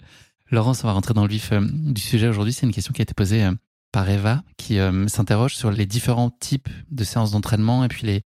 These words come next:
les bénéfices que peuvent avoir, euh, chacun. Et puis derrière ça, elle soulève la, la question sur la V M A, qui est une notion un peu obscure pour elle. Qu'est-ce que ça veut dire là, comme, concrètement, le, la V M A ? C'est l'acronyme qui signifie quoi ? Et puis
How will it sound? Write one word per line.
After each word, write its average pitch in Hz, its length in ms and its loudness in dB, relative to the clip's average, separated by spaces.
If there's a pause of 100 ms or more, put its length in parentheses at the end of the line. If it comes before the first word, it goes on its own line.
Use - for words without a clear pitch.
les 113 60 -4
bénéfices 110 360 0
que 117 100 -6
peuvent 110 120 0
avoir, 101 320 2
euh, 92 80 2 (320)
chacun. - 400 -2
Et 117 60 0
puis 117 100 -6
derrière 98 260 0
ça, 113 200 0
elle 107 80 0
soulève 101 260 -2
la, 95 160 2 (320)
la 120 80 -2
question - 320 -2
sur - 160 -2
la 95 80 2
V 101 120 2
M 101 120 2
A, 113 80 2
qui - 140 -2
est - 0 -
une 98 60 2
notion 101 220 0
un 104 40 2
peu 98 180 0 (240)
obscure - 380 0
pour 107 240 0
elle. 165 240 0 (600)
Qu'est-ce - 160 -4
que - 100 -2
ça 117 120 -2
veut 110 80 2
dire 120 140 0
là, 113 60 -2
comme, 107 200 -2
concrètement, 113 480 0
le, 104 180 2
la 95 140 2
V 98 80 0
M 98 160 2
A ? 113 80 2
C'est - 140 -2
l'acronyme 104 400 0
qui 104 240 -4
signifie - 340 -6
quoi ? 113 160 0
Et 120 60 0
puis 107 180 -4